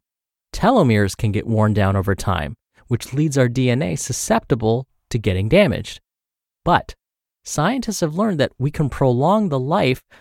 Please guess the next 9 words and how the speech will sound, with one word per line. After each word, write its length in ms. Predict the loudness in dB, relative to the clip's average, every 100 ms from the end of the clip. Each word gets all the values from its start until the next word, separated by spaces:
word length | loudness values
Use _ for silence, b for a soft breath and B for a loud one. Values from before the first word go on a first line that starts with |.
| b
of 140 | -2
these 220 | 0 -4 -4
telomeres, 760 | -2 2 2 0 -6 -14 -18 _ 0
these 260 | 0 0
D 240 | -2 0 2
N 80 |
A 140 | 2 2
protectors. 680 | 2 2 0 0 -8 -10 -20 _ _ _ _ _
How? 400 | -2 0 2 0